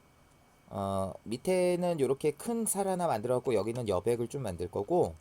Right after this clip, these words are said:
윗부분에다가만 요렇게 창호살로 격자 무늬를 댈 거예요. 요런 방식으로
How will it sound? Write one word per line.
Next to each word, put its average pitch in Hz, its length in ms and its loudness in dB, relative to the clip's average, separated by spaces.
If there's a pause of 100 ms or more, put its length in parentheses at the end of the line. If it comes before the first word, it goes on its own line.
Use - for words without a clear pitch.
윗부분에다가만 131 1080 -2
요렇게 95 240 -4
창호살로 131 720 -2 (380)
격자 127 320 0
무늬를 110 300 -2
댈 87 220 -8
거예요. 87 460 -6 (200)
요런 95 280 -4
방식으로 131 580 -6